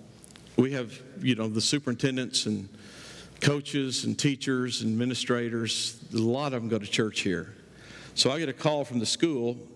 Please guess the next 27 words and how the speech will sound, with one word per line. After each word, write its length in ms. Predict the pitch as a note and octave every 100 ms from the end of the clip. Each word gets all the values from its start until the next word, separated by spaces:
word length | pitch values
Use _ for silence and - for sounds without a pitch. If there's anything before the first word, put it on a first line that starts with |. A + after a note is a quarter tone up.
| -
and, 260 | A#2 A2+ G#2
and 120 | A#2+
it 100 | A2+
doesn't 500 | C3 B2 A#2+ - -
say 180 | C3 A#2
Mike, 280 | A#2 B2 A2+
it 60 |
says 180 | - A2+
Pastor. 540 | - A#2+ A#2+ - F#2+ - - - - - - - - - - - - - - - - - -
That's 260 | C#3 C#3
always 580 | - C3+ C3 A#2+ A#2+ -
a 40 | C3
little 320 | C3 B2 A2+ - -
difficult. 880 | A#2 C3 B2 A2+ - G2 F#2+ - - - - - - - - - - - - C3+ -
"Pastor, 320 | E3 F3+ D#3+
I 40 |
need 160 | D#3+ E3
to 60 | C#3+
talk 260 | E3 E3
to 80 | D3+
you 40 |
about 200 | C#3+ C3
Aaron. 440 | B2+ C#3+ C3+ G#2 G2 - - - -
What's 220 | A#2+ B2 -
he 100 | A2
done?" 440 | A#2 G#2+ F#2+ G2 - - -
"Well, 420 | B2 D3 E3 E3+